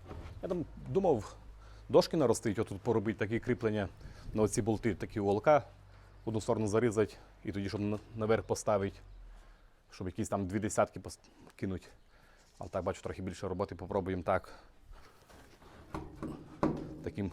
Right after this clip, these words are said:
лінивим методом. Йдемте до бичків заглянемо. З палкою зайду.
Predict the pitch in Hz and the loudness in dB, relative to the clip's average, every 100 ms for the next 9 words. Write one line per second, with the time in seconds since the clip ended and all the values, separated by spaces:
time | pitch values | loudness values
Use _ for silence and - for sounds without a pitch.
0 | - 113 110 120 117 107 110 101 90 85 | -8 -2 2 2 2 2 2 0 -4 -8
1 | - - - - - - - - - - | -14 -20 -20 -20 -20 -20 -20 -20 -20 -20
2 | - - - - - - - - - - | -20 -20 -20 -20 -20 -20 -20 -20 -20 -8
3 | 95 90 95 92 139 120 101 98 92 - | -4 -2 -2 -2 0 2 2 0 -2 -6
4 | - - - _ _ - - - - - | -16 -20 -20 _ _ -20 -20 -20 -20 -20
5 | - - - - - - - - - - | -20 -20 -20 -20 -20 -20 -20 -20 -20 -20
6 | - - - - - _ - - - - | -20 -20 -20 -20 -20 _ -20 -20 -20 -20
7 | - - _ - - - - - - - | -20 -20 _ -20 -20 -20 -20 -20 -20 -20
8 | - - 85 - 85 - 85 90 82 | -20 -18 -16 -2 -2 -2 -6 -8 -8